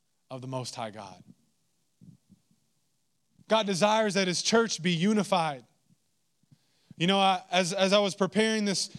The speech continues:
this message, I was like, "God, why are you talking to me about unity?" Because I don't really feel like Renew Life Church needs a message on unity. I mean, I feel like we're pretty unified, honestly.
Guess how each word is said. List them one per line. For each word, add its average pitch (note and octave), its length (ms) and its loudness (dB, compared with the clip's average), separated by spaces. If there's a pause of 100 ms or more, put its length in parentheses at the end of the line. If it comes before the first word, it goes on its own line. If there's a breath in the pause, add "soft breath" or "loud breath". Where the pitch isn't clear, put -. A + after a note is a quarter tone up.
(180 loud breath)
this F3+ 220 0
message, G#3 360 0
I G3 60 4
was F3+ 80 0
like, E3+ 160 2
"God, A3+ 240 4
why G#3+ 160 2
are C4+ 80 0
you B3 140 0
talking G#3 340 -4
to - 20 0
me G3 80 2
about E3+ 220 0
unity?" E3+ 580 0 (640)
Because D#3+ 120 -2
I A#3 80 6
don't C4+ 140 0
really B3+ 160 2
feel A#3+ 180 0
like A#3+ 200 2
Renew G#3 260 4
Life G#3 240 0
Church A3 480 -2
needs F#3 320 0
a F#3 60 -2
message G3+ 320 -2
on F#3 160 -2
unity. G3+ 300 0
I E3+ 40 -2 (260 loud breath)
mean, A3 140 2
I G#3 60 0
feel C4+ 160 0
like B3 160 0
we're A#3 80 0
pretty G#3+ 240 0
unified, G3 560 2
honestly. C#3+ 580 -6